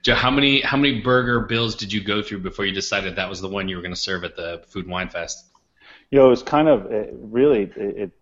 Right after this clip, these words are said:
Speaker 2: it just happened on its own, and that's kind of the beauty about Black Tap. Um, I just, everyone kept asking me, "What are you gonna do?" And everyone's like, "Oh, you're all Americans, great." Um, and, and that was when we first opened, and then just little by little,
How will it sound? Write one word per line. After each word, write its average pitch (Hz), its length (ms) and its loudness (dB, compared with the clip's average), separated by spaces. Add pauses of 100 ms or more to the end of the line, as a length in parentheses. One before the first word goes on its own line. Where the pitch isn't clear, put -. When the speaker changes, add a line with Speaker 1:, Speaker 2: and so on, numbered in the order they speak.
(140)
Speaker 2:
it - 120 -12
just 123 200 -6
happened 127 280 2
on 95 100 -2
its - 120 -4
own, 123 260 6
and 92 100 -2
that's - 420 -4
kind 143 200 -4
of 135 60 0
the 98 80 -2
beauty 127 300 2
about 90 280 0
Black 143 280 4
Tap. - 340 -2 (320)
Um, 107 560 4 (180)
I 104 140 4
just, 120 540 0
everyone 127 260 2
kept 123 220 0
asking 110 280 4
me, 107 80 0
"What 104 140 6
are 101 60 0
you 98 60 0
gonna 95 140 -2
do?" 110 220 2
And 95 80 0
everyone's 92 340 -2
like, 90 140 -4
"Oh, 101 80 2
you're 87 160 0
all 95 140 6
Americans, 92 520 0
great." 107 360 2 (420)
Um, 82 480 -6
and, 90 240 -6
and 110 100 -6
that 127 100 2
was 117 120 2
when 110 140 2
we 98 80 0
first - 340 6
opened, 110 420 2
and 104 100 -6
then 113 280 -6 (100)
just - 280 -2
little 131 200 8
by 117 200 8
little, 107 460 8